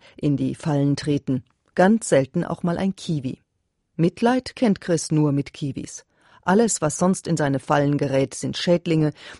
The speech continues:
die seiner Meinung nach kein Mitgefühl verdienen. Der hilfsbereite und sanftmütig wirkende Teenager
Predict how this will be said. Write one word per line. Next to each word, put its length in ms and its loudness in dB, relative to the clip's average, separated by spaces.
die 60 -2
seiner 320 4
Meinung 300 2
nach 320 -2
kein 320 -2
Mitgefühl 580 -4
verdienen. 540 -6
Der 100 0
hilfsbereite 760 -2
und 160 -4
sanftmütig 760 -2
wirkende 460 0
Teenager 720 0